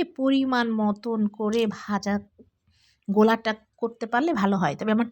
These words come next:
দুইটা টিপস আমি যেটা বুঝলাম, গোলাতে বুদবুদ হইতে হবে। আর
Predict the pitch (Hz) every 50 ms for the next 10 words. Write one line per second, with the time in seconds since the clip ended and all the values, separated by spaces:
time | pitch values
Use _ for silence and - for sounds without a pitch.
0 | - _ - 254 254 - 302 294 302 - 311 285 - - 285 285 285 285 294 269
1 | 240 254 262 247 294 349 381 359 247 226 220 240 240 247 240 - - 359 440 -
2 | - - - - _ - 208 208 254 233 190 175 196 208 - 170 175 160 170 -
3 | 160 165 160 170 170 165 - - - - - _ _ _ _ _ _ _ 190 185
4 | 190 190 196